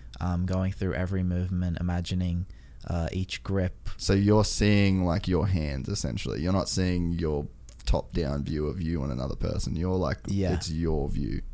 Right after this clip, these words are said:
Speaker 1: It's very important anytime you visualize that you always see first person.
Speaker 2: Hmm.
Speaker 1: You have to see first person.
Speaker 2: I feel
Speaker 1: Um,
Speaker 2: like I see third person if I do that.
Speaker 1: Yeah. Just do it, do it, do it from first person next time.
Speaker 2: Hmm.
Speaker 1: Yeah.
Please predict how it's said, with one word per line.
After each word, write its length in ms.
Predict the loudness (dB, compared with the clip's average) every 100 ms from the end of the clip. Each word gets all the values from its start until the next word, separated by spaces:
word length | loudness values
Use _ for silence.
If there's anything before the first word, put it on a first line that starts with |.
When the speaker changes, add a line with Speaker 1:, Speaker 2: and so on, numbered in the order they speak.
| -4
Speaker 1:
It's 160 | -4
very 280 | 0 2 4
important 480 | 2 2 2 2 0
anytime 480 | 0 0 0 0 2
you 120 | 0
visualize 720 | 0 0 0 2 0 -2 -4 -8 -16 -18 -18 -16 -18 -18 -18 -16 -16 -14 -4
that 100 | 0
you 140 | 0 2
always 280 | 2 2
see 140 | 2 -2
first 340 | 0 -2 0
person. 420 | -2 -2 -2 -4 -6 -10 -2
Speaker 2:
Hmm. 180 | 0 0 -6 -4
Speaker 1:
You 80 | 0
have 140 | 0
to 100 | 0
see 160 | -2 -2
first 300 | -2 -2 -2
person. 420 | -4 -4 -4 -6 -8 -18 -18 -16 -6
Speaker 2:
I 60 | -6
feel 280 | 0 4
Speaker 1:
Um, 80 | 6
Speaker 2:
like 220 | 4 4
I 100 | 2 0
see 200 | 0 -2
third 340 | -4 -4 -2
person 360 | -2 -2 -4 -6
if 100 | -6
I 160 | -6
do 180 | -6 -6
that. 220 | -6 -8 -12 -16 -6
Speaker 1:
Yeah. 300 | 2 2 2 -4 -14 -20 -18 -14 0
Just 240 | 0 4
do 160 | 4 4
it, 160 | 2
do 140 | 2 2
it, 200 | 0 -2
do 160 | 0 0
it 60 |
from 140 | 0 -2
first 300 | -2 -2 -2
person 300 | -4 -2 -4
next 220 | -4 -6
time. 200 | -8 -10 -10 -2
Speaker 2:
Hmm. 140 | -2 -2 -8
Speaker 1:
Yeah. 280 | -2 -2 -2